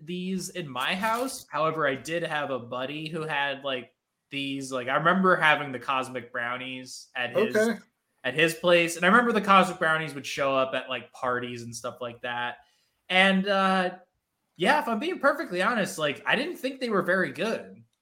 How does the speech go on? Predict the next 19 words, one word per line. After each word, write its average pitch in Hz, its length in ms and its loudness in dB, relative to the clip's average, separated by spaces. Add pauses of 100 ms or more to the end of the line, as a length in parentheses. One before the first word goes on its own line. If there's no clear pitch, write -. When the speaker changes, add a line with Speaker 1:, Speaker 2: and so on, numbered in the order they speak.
(140)
Speaker 1:
you 131 100 -8
know? 135 160 6
Speaker 2:
No. 190 260 -2 (880)
Oh, 190 280 8
s-, - 180 -10 (320)
I 208 80 2
mean, 233 320 4 (140)
wa-, 202 240 10 (180)
was, 185 400 2
like, 180 220 6
your 214 240 2
region, 233 480 2
was 170 160 0
it - 80 -6
more 165 200 6
like 135 220 0
Tasty 160 420 -6
Cakes 185 760 -2
or 117 480 -2